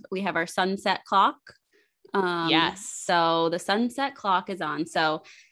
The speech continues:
Speaker 1: that gives off, like, a warm light,
Speaker 2: Mm-hmm.
Speaker 1: right? So that blue light is off,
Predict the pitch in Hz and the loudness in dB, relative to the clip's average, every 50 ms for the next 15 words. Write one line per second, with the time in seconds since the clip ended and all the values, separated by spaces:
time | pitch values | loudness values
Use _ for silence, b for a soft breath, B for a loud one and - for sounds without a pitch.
0 | B _ - 190 190 190 202 - - - - - 196 - - - - 185 - 196 | B _ 0 2 4 4 4 2 0 -4 -12 -14 -14 -12 -12 -14 -8 -2 -2 -2
1 | 180 190 185 170 170 180 - - 175 175 180 175 170 175 170 165 156 160 160 165 | 2 4 4 4 4 2 0 -4 -4 -2 -2 -2 -2 -2 0 0 2 2 2 2
2 | 165 170 185 196 214 240 254 269 269 _ - 220 220 233 254 302 349 349 185 180 | 2 0 0 0 -2 -2 -4 -4 -6 _ -4 -2 0 2 2 2 0 -2 -2 0
3 | 190 180 185 220 240 240 - - 180 165 - - - 165 160 - 175 185 214 233 | 0 2 2 2 0 -2 -4 -6 -6 -6 -6 -6 -8 -8 -8 -4 -4 -2 -2 0
4 | 240 254 262 277 262 254 226 220 226 240 | -2 -2 -4 -4 -4 -4 -6 -6 -8 -10